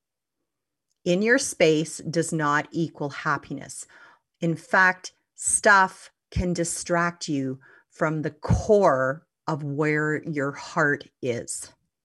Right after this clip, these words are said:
the core of what you love to do. Ooh. <laughs> So what is that? What is your unique ability in the world that you have been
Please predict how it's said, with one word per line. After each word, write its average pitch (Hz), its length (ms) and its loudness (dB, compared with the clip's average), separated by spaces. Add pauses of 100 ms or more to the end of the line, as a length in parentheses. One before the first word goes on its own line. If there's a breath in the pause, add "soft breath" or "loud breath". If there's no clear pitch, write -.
(880)
the 160 60 -6
core 151 760 2
of 147 160 -4
what 147 240 -2
you 156 100 -2
love 143 320 -2
to - 140 -8
do. 120 280 -6 (2500 soft breath)
Ooh. 170 880 2
<laughs> - 40 -20 (1500 loud breath)
So 180 200 2
what 185 260 0
is 190 220 -2
that? 135 340 0 (460 loud breath)
What 175 180 6
is 185 200 2
your 185 220 2
unique 175 520 0
ability 156 500 0
in 143 80 -4
the 139 80 -4
world 139 460 -6 (600 soft breath)
that 147 260 0
you 165 300 2
have 160 460 -2
been 147 400 -4